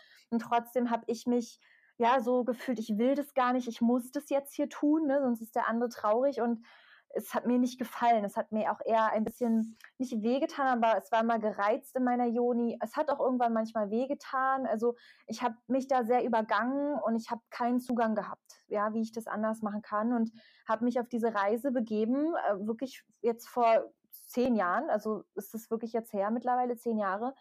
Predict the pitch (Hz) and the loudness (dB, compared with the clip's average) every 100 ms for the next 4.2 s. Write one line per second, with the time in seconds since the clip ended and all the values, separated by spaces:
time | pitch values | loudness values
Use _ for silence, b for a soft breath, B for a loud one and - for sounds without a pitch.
0 | b b b _ 233 226 220 226 - 214 | b b b _ -4 -2 -2 -2 0 0
1 | 220 208 240 294 302 262 254 247 226 220 | 2 2 2 2 0 -2 0 2 2 2
2 | 226 233 226 226 220 226 226 - 359 - | 2 2 0 0 -2 -2 -6 -2 -4 -2
3 | 202 190 - 214 208 226 - 254 247 196 | -4 -4 -4 -4 -4 -6 -4 -2 0 0
4 | 196 208 | -2 -4